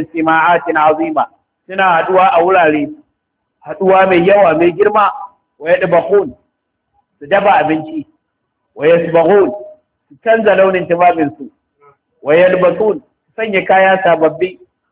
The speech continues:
Wa yan-, wa, wa yunakkituna bil umrati dawabbahu, su wa dabbobinsu alamu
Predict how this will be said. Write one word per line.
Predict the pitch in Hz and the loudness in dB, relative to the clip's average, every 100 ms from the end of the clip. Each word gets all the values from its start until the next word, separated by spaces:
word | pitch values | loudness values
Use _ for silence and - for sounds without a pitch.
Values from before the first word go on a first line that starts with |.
| _ _ _ _ - | _ _ _ _ -6
Wa | 156 | 0
yan-, | 190 185 190 185 156 | 2 2 -2 -4 0
wa, | 175 170 160 151 - 147 | 2 2 2 0 -2 0
wa | 180 | 2
yunakkituna | 185 180 180 190 180 214 220 208 | 2 0 -2 -8 -8 -2 0 0
bil | 175 165 | 0 0
umrati | 233 196 190 180 | 0 0 -2 0
dawabbahu, | 165 180 190 190 - 156 131 123 _ _ _ | 2 4 2 2 0 -2 -2 -12 _ _ _
su | 170 | -2
wa | 170 | 0
dabbobinsu | 208 202 208 202 214 214 180 277 _ - | 0 0 0 0 -6 -8 -12 -14 _ -6
alamu | 180 175 170 185 190 | -2 2 2 0 -4